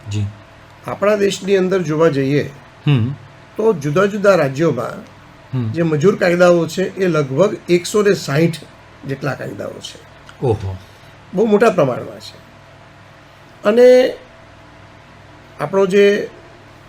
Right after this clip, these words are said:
Speaker 2: આજે કાયદાઓ, મજૂર કાયદાઓ કહેવાય,
Speaker 1: હમ.
Speaker 2: એ આપણા બંધારણની અંદર ત્રણ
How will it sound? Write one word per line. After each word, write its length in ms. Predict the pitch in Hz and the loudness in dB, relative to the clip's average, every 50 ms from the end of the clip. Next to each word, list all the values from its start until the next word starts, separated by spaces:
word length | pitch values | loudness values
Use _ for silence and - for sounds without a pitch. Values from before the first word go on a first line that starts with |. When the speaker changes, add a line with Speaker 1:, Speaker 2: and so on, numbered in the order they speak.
| - - - | -20 -12 -10
Speaker 2:
આજે 320 | - 143 151 165 165 160 - - - - | -6 -2 -2 -2 -2 -2 -6 -14 -20 -12
કાયદાઓ, 640 | - 117 120 127 147 175 196 196 196 190 196 - - - - - - - - - - - - - - - | -10 -8 -6 -2 0 2 2 4 2 2 0 -2 -4 -6 -10 -18 -20 -20 -20 -20 -20 -20 -20 -20 -18 -14
મજૂર 340 | 135 127 123 117 160 175 - | -10 -8 -4 -2 -2 0 2
કાયદાઓ 360 | - 185 180 180 175 170 170 | 4 4 6 6 6 6 4
કહેવાય, 400 | 151 - 139 120 131 135 113 - - - - - | 2 0 -2 -2 -2 -4 -4 -6 -10 -8 -2 0
Speaker 1:
હમ. 300 | 147 131 113 127 147 180 - - - - - - - - - - - - - - | 2 2 2 0 -4 -6 -8 -14 -20 -20 -20 -20 -20 -20 -20 -20 -20 -16 -4 2
Speaker 2:
એ 300 | 214 214 233 233 226 226 233 - - - - - - - | 4 4 6 6 4 4 2 -2 -18 -20 -20 -20 -20 -18
આપણા 220 | - 147 175 190 190 | -12 -6 -4 -2 -2
બંધારણની 640 | 175 151 147 143 151 160 170 185 202 214 214 208 | 0 0 0 0 0 2 2 2 2 2 2 0
અંદર 280 | 196 185 185 175 185 180 | 0 2 2 2 2 2
ત્રણ 360 | 180 - 143 151 160 165 165 | 0 -2 -4 -2 0 0 -2